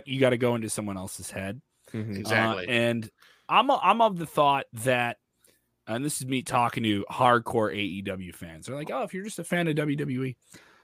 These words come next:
Speaker 1: And my thing is, if you're just a fan of A E W, you can't just think that everyone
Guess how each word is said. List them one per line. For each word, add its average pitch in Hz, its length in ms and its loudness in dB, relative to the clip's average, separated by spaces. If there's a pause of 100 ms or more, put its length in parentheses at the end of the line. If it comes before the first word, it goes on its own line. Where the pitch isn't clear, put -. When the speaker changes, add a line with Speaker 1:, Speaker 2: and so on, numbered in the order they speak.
(160)
Speaker 1:
And 104 100 0
my 202 160 12
thing 262 180 6
is, 190 100 6
if 139 180 4
you're 151 100 6
just 151 280 2
a 147 40 4
fan 147 260 2
of 120 120 2
A 117 40 -2
E 117 200 2
W, 123 260 0
you 110 200 -6
can't 196 340 0
just 170 300 4
think 143 180 2
that 117 140 6
everyone 107 400 2